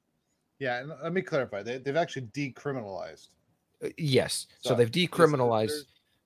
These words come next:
Speaker 2: Yeah.
Speaker 1: yeah, there is a difference between legalizing and decriminalizing. Legalizing would say you can buy it on the shelves. Um,
Speaker 2: Yes.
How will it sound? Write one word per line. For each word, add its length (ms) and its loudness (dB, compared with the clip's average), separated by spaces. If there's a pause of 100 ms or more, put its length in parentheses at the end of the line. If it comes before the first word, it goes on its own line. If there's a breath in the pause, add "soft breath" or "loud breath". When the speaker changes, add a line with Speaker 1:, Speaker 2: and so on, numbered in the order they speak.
(220)
Speaker 2:
Yeah. 220 -2
Speaker 1:
yeah, 160 -4
there 120 0
is 140 -2
a 20 -8
difference 300 -12
between 360 -6
legalizing 680 -2
and 120 -12
decriminalizing. 840 -10
Legalizing 500 -6
would 100 -12
say 180 -8
you 140 -10
can 160 -18
buy 220 0
it 60 -8
on 100 -8
the 80 -12
shelves. 460 -8 (260)
Um, 280 -8
Speaker 2:
Yes. 160 -6